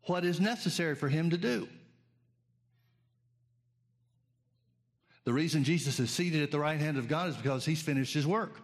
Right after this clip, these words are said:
If Jesus was still responsible for getting healing to you and me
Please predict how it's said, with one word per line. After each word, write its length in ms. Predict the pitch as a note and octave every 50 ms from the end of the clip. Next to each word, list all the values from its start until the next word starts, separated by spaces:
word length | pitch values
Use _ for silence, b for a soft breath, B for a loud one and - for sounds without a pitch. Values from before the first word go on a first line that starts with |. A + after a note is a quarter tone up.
| - b b b b b b b b b b b b b b b _ _ _ _ _ _ _ _ _ _ F#4 G4 G4+ _ _ _ _ _ _ _ _ _ _ _ _ _ _ _ b b b b b b
If 140 | C#3+ D3 B2
Jesus 400 | B2 F3 G3+ G3+ G3 E3 - -
was 100 | C#3 -
still 200 | - - F3+ F3
responsible 480 | D3+ C#3 - - F3+ F#3 F3+ - D3+ C3
for 160 | - C3+ A#2+
getting 280 | B2+ E3 D3+ D3 C3+
healing 360 | C3+ D#3 F#3+ G3 F#3 D#3+ C3+ A#2
to 60 | B2+
you 180 | B2 C3+ D3 C#3
and 100 | A#2 B2
me 380 | E3 F#3+ D#3+ A2+ - - -